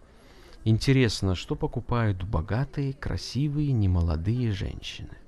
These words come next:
Курицу, креветки, белую рыбу, кажется, севрюгу – красную рыбу, кажется, сёмгу, шоколадные конфеты,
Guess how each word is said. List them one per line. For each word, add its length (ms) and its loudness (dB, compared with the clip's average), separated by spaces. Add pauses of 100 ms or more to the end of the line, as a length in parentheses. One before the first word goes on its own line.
(760)
Курицу, 600 2 (300)
креветки, 800 2 (400)
белую 580 0
рыбу, 540 -4 (160)
кажется, 400 -2
севрюгу – 720 -2 (720)
красную 720 2
рыбу, 480 0 (400)
кажется, 440 -2
сёмгу, 520 -2 (1000)
шоколадные 680 4
конфеты, 720 2